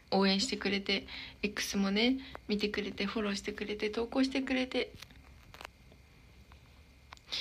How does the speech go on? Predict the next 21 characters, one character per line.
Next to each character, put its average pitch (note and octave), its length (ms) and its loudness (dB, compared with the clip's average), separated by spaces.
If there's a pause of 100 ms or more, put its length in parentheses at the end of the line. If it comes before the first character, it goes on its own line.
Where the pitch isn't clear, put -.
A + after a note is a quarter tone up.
(300)
も G3+ 920 4
う、 - 20 -2
大 C4 280 10
好 - 160 -2
き、 - 220 -4 (220)
フ G3+ 80 2
ァ F#3 60 4
ン F3+ 100 -2
の - 80 0
み - 140 0
ん - 120 -2
な。 - 180 -2 (1400)
あ - 40 -8
り F#3+ 120 -2
が G3+ 140 -2
た G3+ 160 -4
い F#3 120 -6
で F#3+ 120 -10
す - 220 -12
ね。 G3+ 240 -4 (1700)
で、 A3 400 10